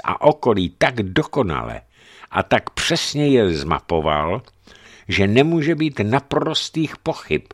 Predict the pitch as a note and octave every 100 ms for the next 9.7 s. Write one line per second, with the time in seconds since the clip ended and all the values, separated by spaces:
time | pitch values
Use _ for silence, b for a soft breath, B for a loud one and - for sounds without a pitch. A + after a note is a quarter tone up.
0 | _ b b b b D2+ E2 G#2+ - G2+
1 | - - - B2+ B2 C3+ B2+ - - A#2
2 | A2 F#2+ - B1+ A#1 G#1+ G2+ - b -
3 | - B2 D#3+ D#3+ - C3+ C3 C#3 C3+ C3
4 | - C3 G2+ F2 A2+ A2+ A#2 A2+ A2+ A2
5 | A2 A2+ - - A#2 A#2+ - E2+ F2 -
6 | A#2 A2+ A2 G#2+ G#2 - A#2+ G2 - F2
7 | F2+ - G#2+ G2+ B B B B - -
8 | - C#3+ - - E2 D2 C#2 B1+ A#1+ C#2+
9 | A#1+ B1+ - A1+ A1 A1